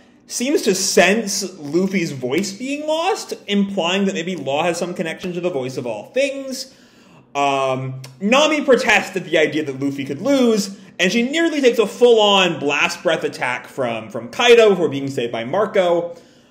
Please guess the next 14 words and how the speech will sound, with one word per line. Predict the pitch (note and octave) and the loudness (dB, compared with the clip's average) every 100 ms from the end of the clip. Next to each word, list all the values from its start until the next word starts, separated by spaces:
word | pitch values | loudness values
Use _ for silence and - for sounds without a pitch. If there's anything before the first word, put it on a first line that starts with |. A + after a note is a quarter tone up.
| _ - | _ -6
Uh, | C#3 C#3 C#3 - D3+ | -2 0 0 -4 -6
meanwhile, | A3 D#4+ C#4 F3+ C#3+ D#3+ A3+ - - - | -2 0 2 4 4 0 -2 -10 -20 -8
Momo | D3 G#3+ B3 A3+ G#3 G3 F#3 | 6 8 8 8 8 8 4
is | E3 E3 D#3+ | 4 2 2
considering | G#3 F#3 D#4 D#4 C4 | -2 0 2 4 2
surrendering | A#3 G3 F#3 F3+ E3+ D3+ | 4 4 4 4 0 -2
to | |
Kaido, | C3+ C#3+ C#3 C3+ | -6 -2 0 0
but | C3 B2+ | -2 0
Yamato | E3 G3 G3+ | 2 2 2
tells | F3+ E3 C#3 | 2 2 0
him | C3 | -2
not | D#3 E3 | -2 -2
to, | F3 D#3 D3 C3+ | 0 0 -2 -6